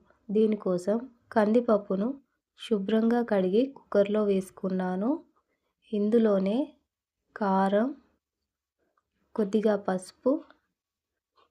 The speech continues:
రుచికి సరిపడా ఉప్పు, శుభ్రంగా కడిగి సన్నగా తరిగి పెట్టుకున్న గోంగూర, టమాటా, పచ్చిమిర్చి ముక్కలు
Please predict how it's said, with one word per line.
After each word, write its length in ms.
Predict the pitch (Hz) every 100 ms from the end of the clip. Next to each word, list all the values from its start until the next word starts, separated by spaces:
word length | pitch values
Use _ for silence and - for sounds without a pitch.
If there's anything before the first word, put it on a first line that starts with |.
| _
రుచికి 400 | 226 208 240 247 240
సరిపడా 540 | 214 202 202 196 196 190 185
ఉప్పు, 340 | 180 _ 220 254 277 _ _ _ _ _ _ _ _ _ _ _ _ _ _ _ -
శుభ్రంగా 720 | - 202 202 226 240 240 254 262
కడిగి 420 | 220 190 180 226 320 - _ -
సన్నగా 420 | 214 208 226 247 240
తరిగి 280 | 208 208 202
పెట్టుకున్న 460 | 196 190 - 190 196 277 - _ _ _ -
గోంగూర, 600 | 190 202 202 214 208 202 240 330 _ _ _ _ _ _ _ _ _ _ _ _ _ _ _ _ _ _ _ _ _ _
టమాటా, 520 | 208 196 208 214 214 247 240
పచ్చిమిర్చి 640 | 208 202 208 208 202 - 214
ముక్కలు 460 | 190 185 202 202